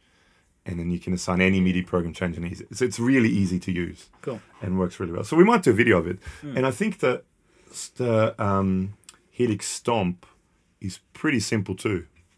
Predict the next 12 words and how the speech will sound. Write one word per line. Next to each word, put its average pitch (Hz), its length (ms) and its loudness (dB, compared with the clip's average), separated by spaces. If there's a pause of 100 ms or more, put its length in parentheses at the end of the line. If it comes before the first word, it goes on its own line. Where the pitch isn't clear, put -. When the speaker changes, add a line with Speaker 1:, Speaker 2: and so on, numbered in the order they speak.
(380)
Speaker 1:
to - 160 -10
use 87 240 -4
when 92 100 -8
it 87 60 -14
comes 87 160 -12
to - 80 -20
program 92 300 -8
changes. 95 600 -18
Speaker 2:
Okay, 107 240 -12
cool. 110 120 -20 (360)
Speaker 1:
So, 85 460 -2
um, 87 480 -2